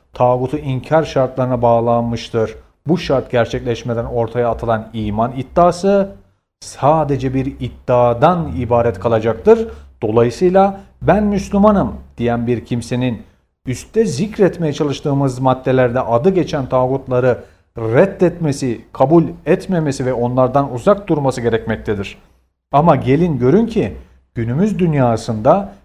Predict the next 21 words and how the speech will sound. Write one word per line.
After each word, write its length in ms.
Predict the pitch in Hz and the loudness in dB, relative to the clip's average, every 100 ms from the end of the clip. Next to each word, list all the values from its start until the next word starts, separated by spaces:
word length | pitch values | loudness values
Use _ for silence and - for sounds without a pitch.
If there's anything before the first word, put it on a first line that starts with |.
| _ | _
"Ben 180 | 156 190 | 0 0
Müslümanım." 720 | 160 139 - 165 180 175 139 113 | 0 -4 -2 0 2 2 -2 0
diyen 320 | 117 107 107 | 0 0 -4
insanların 800 | 117 107 - 143 233 220 143 113 | -6 -4 0 2 4 4 2 0
birçoğu 560 | 240 - - 247 123 - - - _ 117 | -2 -2 0 2 2 -2 -12 -20 _ 0
maalesef 680 | 117 190 262 240 214 143 160 | 4 6 4 2 0 0 -2
bu 120 | 165 | 2
tağutları 640 | 165 151 151 156 147 139 | 4 4 2 0 0 2
desteklemek-, 680 | 123 - 151 143 147 - 147 | 0 2 0 0 0 -4 -4
desteklemekte, 920 | 131 - 127 123 131 127 - 226 233 - _ 139 | -4 -2 -2 0 0 0 2 0 0 -8 _ -4
onlara 340 | 127 135 135 | 0 2 0
sevgi 360 | - 135 156 143 | 0 0 2 2
göster-, 460 | 131 - 143 156 - - | 2 2 0 0 -2 -6
göstermekte 640 | 135 120 - 120 123 117 180 | -2 -2 0 0 0 0 0
ve 80 | 165 | 0
onları 460 | 131 131 127 - - | 2 2 2 0 -2
el 180 | 175 190 | 0 0
ele 240 | 156 151 | 0 0
gezmektedir. 840 | 147 120 120 127 - 165 113 - _ _ _ _ _ | 2 2 0 -2 0 0 -2 -10 _ _ _ _ _
Bu 140 | 180 302 | 0 2
musibetten 840 | 285 - 240 202 196 - 180 | 0 -2 0 2 2 2 0